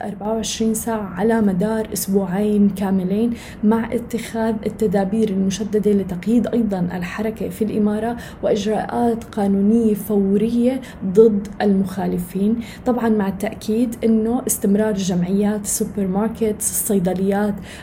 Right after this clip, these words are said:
آه، طلبات أيضًا توصيل الطعام، إنه ما تقلقوا، كلهم هدول شغالين، رح يكونوا، آه، بصورة طبيعية وعلى مدار اليوم، يعني أربعة وعشرين ساعة. وأيضًا رح يتم تكثيف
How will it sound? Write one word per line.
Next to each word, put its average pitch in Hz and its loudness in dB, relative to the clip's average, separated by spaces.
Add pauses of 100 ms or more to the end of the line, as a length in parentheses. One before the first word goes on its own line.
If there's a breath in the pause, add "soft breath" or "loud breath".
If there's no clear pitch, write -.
(100 loud breath)
آه، 196 0
طلبات 196 0
أيضًا 220 4
توصيل 214 2
الطعام، 208 -2
إنه 190 -2
ما 214 4
تقلقوا، 220 2
كلهم 220 2
هدول 202 0
شغالين، 202 0
رح 185 -6
يكونوا، 214 2 (340 loud breath)
آه، 190 0
بصورة 202 2
طبيعية 208 2
وعلى 190 2
مدار 196 2
اليوم، 208 0
يعني 196 -2
أربعة 185 -4
وعشرين 202 0
ساعة. 202 -4 (340 loud breath)
وأيضًا 254 0 (120)
رح 214 -2
يتم 220 2
تكثيف 226 -2